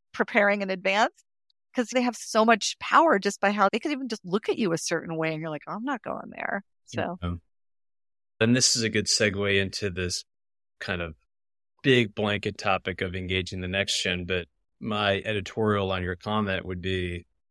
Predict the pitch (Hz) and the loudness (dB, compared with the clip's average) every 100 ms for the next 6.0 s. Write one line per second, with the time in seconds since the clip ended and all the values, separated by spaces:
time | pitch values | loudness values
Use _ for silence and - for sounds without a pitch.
0 | _ _ _ _ _ - 101 110 101 - | _ _ _ _ _ -8 -2 -2 0 0
1 | 110 101 - 107 98 95 95 - 101 92 | 0 -2 0 -2 0 0 0 0 -2 -4
2 | 90 90 _ _ _ _ _ - 98 92 | -6 -10 _ _ _ _ _ -4 -4 0
3 | 110 127 127 104 92 - _ _ _ _ | 0 2 2 0 -2 -4 _ _ _ _
4 | _ _ _ _ 110 107 107 123 - 120 | _ _ _ _ 2 4 4 2 4 2
5 | 104 98 - 107 104 104 92 90 92 90 | 2 -2 -4 -2 -2 -4 -6 -6 -8 -8